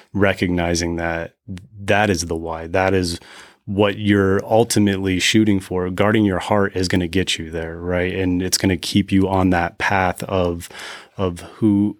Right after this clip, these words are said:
of doing the right thing, or when you fall off, coming back and continuing. Um, and I think that's one of the things that we don't talk about a lot is, like, the, when you, when you fall, like,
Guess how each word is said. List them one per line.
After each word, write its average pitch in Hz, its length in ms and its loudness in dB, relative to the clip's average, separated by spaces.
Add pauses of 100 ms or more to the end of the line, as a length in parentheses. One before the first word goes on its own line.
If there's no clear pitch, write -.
of 95 320 -4
doing 107 380 4
the 95 100 0
right 92 340 -2
thing, 90 360 -4
or 98 480 -2
when 113 160 6
you 101 60 4
fall 98 300 2
off, 98 280 2 (100)
coming 95 320 2
back 90 420 -4
and 95 140 -6
continuing. 87 840 -2
Um, 87 400 -8 (440)
and 104 100 2
I 104 60 2
think 104 240 0 (320)
that's 104 360 0 (380)
one 104 160 2
of 101 80 4
the 95 80 4
things 95 400 2
that 92 220 0
we 98 120 2
don't 95 220 0
talk 95 240 -2
about 92 260 -2
a 87 60 -4
lot 104 380 0
is, 92 400 -2
like, 92 340 -4
the, 95 380 0 (140)
when 101 160 2
you, 92 340 0 (920)
when 110 140 4
you 101 100 4
fall, 101 560 -2
like, 92 460 -6